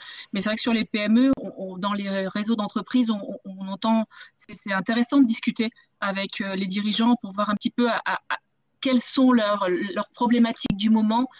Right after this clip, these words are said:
On parle beaucoup en ce moment, et c'est vrai qu'on les, qu'on en entend beaucoup parler de cette grande démission, où effectivement, ben, les, les, les P M E, alors je pense que c'est la même chose dans les grands groupes, mais ils ont du mal à recruter. Les gens, soit ils sont,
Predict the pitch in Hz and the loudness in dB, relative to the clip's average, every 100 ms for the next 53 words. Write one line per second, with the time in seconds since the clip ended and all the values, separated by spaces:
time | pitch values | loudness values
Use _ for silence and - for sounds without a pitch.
0 | - - _ 208 208 208 202 214 269 254 | -20 -20 _ -8 -4 -2 -2 -2 0 0
1 | 214 220 214 262 - 214 202 196 220 233 | 0 2 4 2 0 -6 -8 -4 -2 2
2 | 220 202 - 214 208 202 196 214 220 208 | 2 2 -2 2 2 2 0 2 2 2
3 | - 233 202 202 269 302 - - 208 214 | 0 -2 0 0 0 -2 -12 -10 -8 -4
4 | 196 208 226 220 214 202 - 269 - _ | -2 2 2 4 4 2 2 0 0 _
5 | - - _ 233 233 - - 190 - 233 | -20 -20 _ 4 4 4 -2 -4 -2 2
6 | 294 226 196 180 - 208 220 240 247 240 | 2 2 0 -2 -4 -2 2 4 4 2
7 | 214 226 247 220 240 311 196 - 226 - | -2 -2 -2 4 4 4 0 -2 -6 -6
8 | 196 190 190 226 202 196 - 240 294 226 | -6 -6 -4 -4 -4 -6 -6 -4 0 2
9 | 208 190 190 185 190 202 226 240 - 269 | 0 -4 -8 -6 -4 -2 0 -2 0 -2
10 | 277 277 269 220 196 220 214 - _ _ | 0 0 0 0 0 0 0 -4 _ _
11 | _ - - 269 262 - 254 | _ -18 -4 0 0 2 2